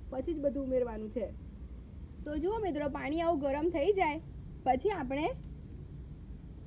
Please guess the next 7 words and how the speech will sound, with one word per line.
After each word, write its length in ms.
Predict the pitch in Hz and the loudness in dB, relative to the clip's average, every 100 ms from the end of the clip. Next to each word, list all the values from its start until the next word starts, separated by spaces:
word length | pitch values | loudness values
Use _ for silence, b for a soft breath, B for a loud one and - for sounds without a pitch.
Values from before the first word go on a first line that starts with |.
| - - - | -10 -4 0
તજ 300 | 311 254 240 | 2 4 4
ઉમેરીશું. 640 | 233 220 226 330 302 202 - - - | 2 2 0 2 2 0 -4 -4 2
તો 160 | 262 | 4
તજનો 420 | 269 277 269 277 339 | 4 4 4 6 6
અડધો 240 | 285 320 | 6 4
ટુકડો 340 | 381 359 370 | 2 2 4
છે, 240 | 370 359 | 6 6